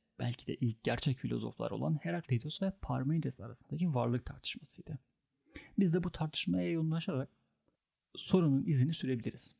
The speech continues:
Bildiğiniz üzere Herakleitos oluş, Parmenides ise varlık düşüncesini temel alan birer ontoloji geliştirmişti. Herakleitos felsefesinde varlığı değil de oluşu öne sürerken bunu hareket, çelişki ve değişimle açıklıyordu. Fakat değişim ve çelişki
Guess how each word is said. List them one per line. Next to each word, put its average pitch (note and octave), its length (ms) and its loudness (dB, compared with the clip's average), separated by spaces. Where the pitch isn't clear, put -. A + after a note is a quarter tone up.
Bildiğiniz G#3+ 380 4
üzere C#3 220 4
Herakleitos E3+ 640 2
oluş, D#3+ 600 2
Parmenides D3+ 560 4
ise G3 460 0
varlık B2+ 600 2
düşüncesini A#2+ 500 2
temel B2+ 280 2
alan C#3+ 300 2
birer C#3 200 2
ontoloji C3+ 540 2
geliştirmişti. - 680 -4
Herakleitos F3 680 4
felsefesinde D3+ 800 2
varlığı C#3+ 380 4
değil E3+ 260 2
de - 120 -6
oluşu D#3 340 2
öne E3 160 2
sürerken A3 480 0
bunu C#3+ 240 4
hareket, C#3+ 420 -4
çelişki C#3+ 460 4
ve D3 200 4
değişimle C3 440 6
açıklıyordu. - 640 -4
Fakat G#3 400 4
değişim D3+ 640 4
ve C3 100 2
çelişki E3 680 2